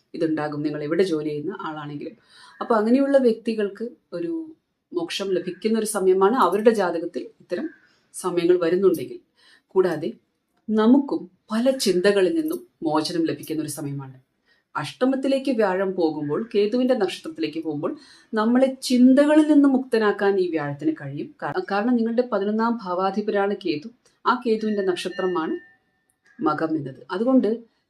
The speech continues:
ചില ആൾക്കാർക്ക് ആറാം ഭാവത്തിൽ നിന്നാണ് വ്യാഴം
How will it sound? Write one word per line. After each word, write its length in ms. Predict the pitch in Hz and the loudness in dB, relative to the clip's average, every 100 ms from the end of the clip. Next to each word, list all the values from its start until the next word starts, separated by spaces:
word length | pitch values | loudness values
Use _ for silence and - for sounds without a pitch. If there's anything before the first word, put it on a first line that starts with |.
| - | -4
ചില 120 | 226 233 | 0 2
ആൾക്കാർക്ക് 480 | 226 220 214 185 165 - _ _ _ _ _ _ - | 0 0 0 0 -6 -16 _ _ _ _ _ _ -6
ആറാം 340 | 175 208 233 240 | -2 0 0 0
ഭാവത്തിൽ 480 | 208 196 220 220 247 240 | 2 2 2 0 -2 2
നിന്നാണ് 320 | 226 214 220 196 | 2 2 0 0
വ്യാഴം 320 | 180 185 214 | 0 0 -2